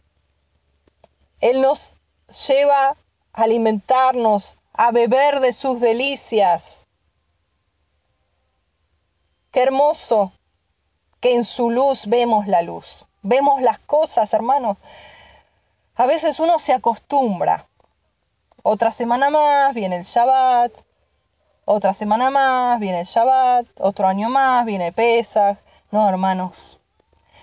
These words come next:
No hagamos de esto una religión más. No hagamos de esto una religión, un ritualismo, por favor.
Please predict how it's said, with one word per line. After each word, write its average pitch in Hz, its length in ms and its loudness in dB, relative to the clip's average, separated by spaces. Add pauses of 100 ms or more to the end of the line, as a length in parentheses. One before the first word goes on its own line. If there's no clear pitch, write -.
(180)
No 240 100 4
hagamos 247 320 2
de 247 80 2
esto 254 180 -4
una 226 200 2
religión 214 520 -2
más. 208 720 -4 (640)
No 240 80 2
hagamos 269 380 2
de 254 120 2
esto 277 240 -4
una 247 180 0
religión, 247 880 0
un 247 140 0
ritualismo, 220 1000 -2
por 233 240 0
favor. 214 760 0